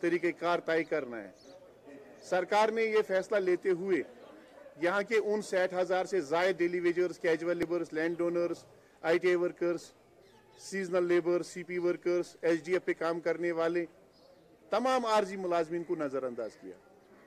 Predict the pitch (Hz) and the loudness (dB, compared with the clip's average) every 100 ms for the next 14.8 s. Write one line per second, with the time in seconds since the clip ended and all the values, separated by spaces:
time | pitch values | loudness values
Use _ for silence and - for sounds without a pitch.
0 | - - - _ _ 131 165 196 214 226 | -20 -20 -20 _ _ -6 -2 0 2 4
1 | 240 233 - 196 202 220 - 185 175 202 | 4 2 -4 -6 -4 -4 -2 0 2 2
2 | 202 226 226 220 - - - - - 190 | 0 0 -2 -4 -14 -20 -20 -18 -2 2
3 | 202 202 208 208 220 185 185 185 185 185 | 4 4 2 2 0 0 0 0 -2 0
4 | 185 175 175 180 175 190 165 170 147 101 | 0 2 0 0 0 0 2 2 0 -4
5 | - _ - - 170 196 170 180 208 208 | -16 _ -12 -4 -2 -2 0 0 0 0
6 | 202 180 190 202 190 165 175 180 208 202 | 2 2 0 -2 -2 2 2 2 0 -2
7 | _ - - 165 180 190 202 175 170 190 | _ -20 -8 0 2 2 2 2 2 2
8 | 202 - 226 196 - _ _ - - 180 | 0 -6 -12 -14 -20 _ _ -20 -4 2
9 | 196 196 180 185 180 170 165 180 175 165 | 4 4 2 0 0 2 0 -2 -6 -8
10 | 175 156 139 120 - 85 82 - - - | -6 -8 -8 -14 -12 -14 -16 -20 -20 -20
11 | - - 370 - - - - - - - | -20 -20 -20 -20 -20 -20 -20 -20 -20 -8
12 | 143 175 202 196 196 202 208 202 202 208 | 0 2 2 2 2 2 2 0 -2 0
13 | 196 208 202 180 190 202 190 190 185 175 | -2 0 0 2 2 0 0 2 2 0
14 | 180 185 196 196 190 190 - | 0 0 0 2 2 0 -4